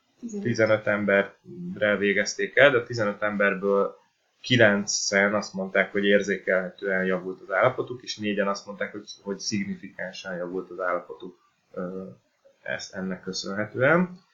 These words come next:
Speaker 2: Most egyelőre itt tart ez a kísérlet, aztán, hogyha a további eredmények is biztatóak lesznek, akkor már meg klinikai vizsgálatok keretében fogják ezt,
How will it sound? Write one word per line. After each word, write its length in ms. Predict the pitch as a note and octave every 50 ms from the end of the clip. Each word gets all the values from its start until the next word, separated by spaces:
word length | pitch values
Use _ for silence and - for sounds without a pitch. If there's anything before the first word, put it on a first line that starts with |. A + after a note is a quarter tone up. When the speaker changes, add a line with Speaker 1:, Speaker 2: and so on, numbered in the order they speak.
| _ _ _ _ _ -
Speaker 2:
Most 260 | C#3 B2+ A2+ - C3
egyelőre 360 | A#2 A#2 A2+ A2 A2 A2 A2
itt 140 | A2+ A2 -
tart 200 | G#2+ G#2 G2+ -
ez 80 | G#2
a 80 | G2 G2
kísérlet, 460 | - A2+ A2 - D3 C3+ C3 A2+ -
aztán, 260 | G2+ - - G#2+ G#2+
hogyha 260 | G2+ - - G#2 G2 G2+ G2+
a 360 | G2 G2 - - G2 - - _ _ _ _ _
további 340 | - G#2+ G2 G2 F#2+ F#2+ G2
eredmények 500 | F#2+ G2 F#2+ F#2+ G2 F#2+ F#2 F#2+ - -
is 140 | G2 F#2+ G2
biztatóak 520 | G#2 G2+ - - G2 - G2+ F#2+ F#2+ -
lesznek, 320 | G2+ F#2+ - - - - F#2
akkor 260 | - - G2+ G2 F#2+
már 160 | F#2+ G2 F#2+
meg 220 | F#2+ F#2+ F#2 - _ _
klinikai 640 | - G2 F#2+ F2 F2 - - F#2 F#2 F#2+ F#2+ F2+ F2+ _ _ _ _ _ G#2+
vizsgálatok 600 | G2 F2+ F2+ F#2+ F#2+ F#2 F#2+ F#2 - F#2 - _ _ _ _ _
keretében 540 | - F#2+ F#2 F2+ - - F#2+ F#2 F#2 F#2 -
fogják 380 | - G2 F#2 F#2 F#2 F#2 - -
ezt, 200 | G2+ - -